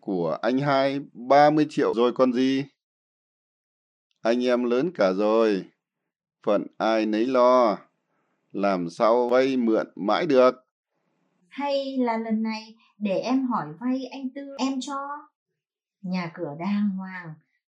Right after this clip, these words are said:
Speaker 2: có phòng riêng, các con mới học hành tốt được chứ. Chà,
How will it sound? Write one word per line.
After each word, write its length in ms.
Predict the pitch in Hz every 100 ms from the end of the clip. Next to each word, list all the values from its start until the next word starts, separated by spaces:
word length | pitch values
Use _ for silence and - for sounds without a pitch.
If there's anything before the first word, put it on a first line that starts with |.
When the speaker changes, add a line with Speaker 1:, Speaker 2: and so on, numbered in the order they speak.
| _
Speaker 2:
có 100 | - 151 165 202 277 277 240 220
phòng 200 | 202 180
riêng, 380 | 180 254 285 285 233 185 _
các 160 | - 254 -
con 300 | 233 226 208
mới 160 | 220
học 240 | 269 226 -
hành 180 | 190 185
tốt 200 | 294 -
được 200 | 220 202 190
chứ. 260 | - 285 349 427 440 _ _ _ _ _ _ _
Chà, 580 | - 190 196 190 175 160